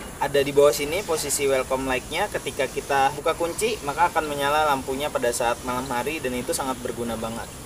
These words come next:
Kemudian ada lampu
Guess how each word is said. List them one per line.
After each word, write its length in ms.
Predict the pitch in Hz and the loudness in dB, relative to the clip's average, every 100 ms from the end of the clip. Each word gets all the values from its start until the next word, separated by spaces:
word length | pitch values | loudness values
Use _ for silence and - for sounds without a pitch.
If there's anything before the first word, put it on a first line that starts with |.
| - - - - | -14 -12 -10 -8
Kemudian 640 | 165 180 185 196 240 233 - | -2 4 8 8 8 4 0
ada 560 | 151 156 156 160 160 | 2 6 6 8 6
lampu 640 | 165 160 165 165 165 170 | 4 2 0 2 4 4